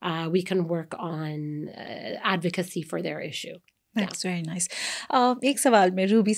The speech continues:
Speaker 2: साहुता
Speaker 1: हम्म।
Speaker 2: जी से पूछना चाहूँगी कि स्क्रूटिनाइजेशन सिर्फ आपकी तरफ से होती है या there have been times where you've been put under the lens of judgment by the people you know who are around you,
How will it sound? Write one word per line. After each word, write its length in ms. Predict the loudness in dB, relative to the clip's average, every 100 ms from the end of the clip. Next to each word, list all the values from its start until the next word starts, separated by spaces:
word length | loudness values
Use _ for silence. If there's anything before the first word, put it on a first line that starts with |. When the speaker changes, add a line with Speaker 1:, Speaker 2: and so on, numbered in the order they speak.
| 4
Speaker 2:
साहुता 300 | 2 2 0
Speaker 1:
हम्म। 40 | -2
Speaker 2:
जी 60 | -2
से 40 | 0
पूछना 300 | 2 2 0 0
चाहूँगी 400 | 2 2 0 -2 -6 _ _ -6
कि 120 | -2 4
स्क्रूटिनाइजेशन 840 | 4 8 8 8 8 4 2 0 2
सिर्फ 80 | 4 2
आपकी 220 | 2 0 0
तरफ 100 | 0 4
से 60 | 4 6
होती 260 | 4 4 6
है 140 | 6 4 4 4
या 160 | 4 4 4
there 100 | 4 4
have 60 | 6
been 120 | 6 6
times 320 | 6 6 6 4 4
where 240 | 4 2 -2 -14 -14 -18 _ _ 4 6
you've 120 | 6 4
been 140 | 2 -2
put 100 | 0 0
under 120 | 2 2
the 60 | 2
lens 180 | 2 -2 -4
of 80 | -4 -4
judgment 520 | -2 -4 -4 -6 -4 -2
by 60 | -2
the 60 | -2 -2
people 280 | -2 -2 -2 -2
you 60 | 0 0
know 160 | 0 -2 -4
who 100 | 0 2
are 60 | 2
around 420 | 2 4 4 2 0
you, 100 | -2